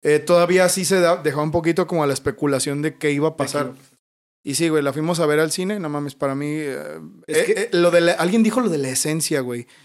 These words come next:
Speaker 1: Siento que esto es lo chingón de esa película, güey.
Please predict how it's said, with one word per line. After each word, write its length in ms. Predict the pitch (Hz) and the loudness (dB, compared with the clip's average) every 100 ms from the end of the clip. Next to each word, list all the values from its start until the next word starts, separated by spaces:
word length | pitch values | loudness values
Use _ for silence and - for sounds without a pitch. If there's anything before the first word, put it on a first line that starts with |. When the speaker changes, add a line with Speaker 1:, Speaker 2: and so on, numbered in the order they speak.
| _ _ | _ _
Speaker 1:
Siento 220 | 160 180 | -6 -4
que 80 | 185 | -4
esto 140 | 180 | -4
es 60 | 185 | -2
lo 80 | 190 | -2
chingón 580 | 190 156 147 147 175 170 | -2 -2 -2 -4 -6 -6
de 60 | |
esa 220 | 165 160 | -6 -8
película, 420 | - 139 135 143 127 | -8 -10 -6 -6 -4
güey. 260 | 117 110 | -6 -10